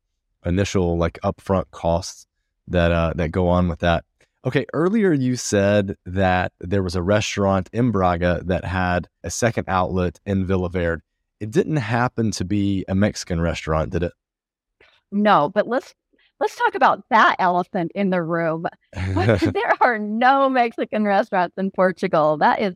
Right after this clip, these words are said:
Speaker 2: a serious problem. No, it was a restaurant. It was kind of a brew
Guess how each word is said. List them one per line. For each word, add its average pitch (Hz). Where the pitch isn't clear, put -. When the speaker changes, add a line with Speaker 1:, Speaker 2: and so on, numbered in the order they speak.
Speaker 2:
a 160
serious 175
problem. 147
No, 233
it 247
was 262
a 240
restaurant. 233
It 220
was 214
kind 285
of 330
a 233
brew 220